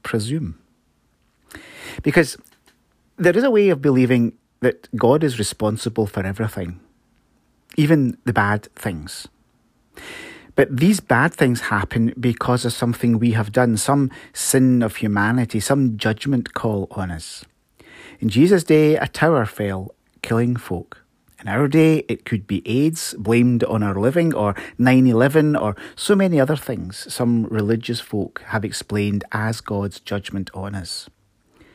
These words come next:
Jesus simply and clearly says no to that. This was a shock, however, because if God didn't do it, then did something else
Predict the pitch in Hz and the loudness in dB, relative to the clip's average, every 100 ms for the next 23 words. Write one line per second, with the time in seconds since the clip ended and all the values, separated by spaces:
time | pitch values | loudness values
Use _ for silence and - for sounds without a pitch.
0 | _ _ _ _ - 190 220 185 - 143 | _ _ _ _ 0 2 4 2 0 -4
1 | - 107 - 107 - 135 156 131 95 98 | 0 -2 0 -4 -2 0 2 2 -2 -4
2 | - 120 123 123 - - - 120 120 170 | -4 -2 0 -2 -6 -14 -6 0 2 2
3 | 101 - _ - 147 120 80 - - _ | -2 -10 _ -10 -6 -4 -6 -12 -20 _
4 | _ _ _ _ _ _ _ _ _ _ | _ _ _ _ _ _ _ _ _ _
5 | _ 160 226 143 - 254 190 - - - | _ -2 2 0 2 2 2 -2 -12 -4
6 | 120 113 - - - - 151 170 156 135 | 0 0 -2 -12 -14 -4 2 2 2 2
7 | 185 247 269 - - 117 90 98 127 - | 4 4 4 0 0 0 0 -4 -6 -6
8 | - - _ _ _ 131 147 143 - _ | -16 -20 _ _ _ 0 2 2 -2 _
9 | _ _ _ _ - 123 - 151 131 165 | _ _ _ _ -8 -6 -2 0 2 2
10 | 240 - - | 0 -4 -10